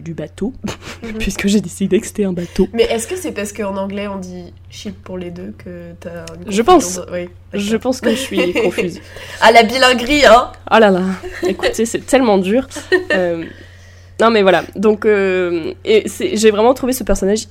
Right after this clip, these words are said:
Speaker 1: hyper intéressant parce que ça, c'était vraiment très bien fait.
Speaker 2: Ouais.
Speaker 1: Et, euh...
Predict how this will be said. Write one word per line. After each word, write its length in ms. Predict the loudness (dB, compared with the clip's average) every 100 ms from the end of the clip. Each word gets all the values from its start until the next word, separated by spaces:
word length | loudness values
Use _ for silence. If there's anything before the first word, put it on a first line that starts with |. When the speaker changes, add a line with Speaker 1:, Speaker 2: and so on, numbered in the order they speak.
| -6
Speaker 1:
hyper 340 | 0 0 2
intéressant 400 | 0 -2 -4 -4
parce 180 | -6 -6
que 60 |
ça, 180 | -8 -8
c'était 220 | -8 -6
vraiment 240 | -4 -2 -4
très 180 | -4 -4
bien 140 | -4
fait. 240 | -6 -8 -10 -20 -20 -20 -16
Speaker 2:
Ouais. 260 | -2 0 4
Speaker 1:
Et, 40 |
euh... 640 | 4 4 0 -4 -8 -10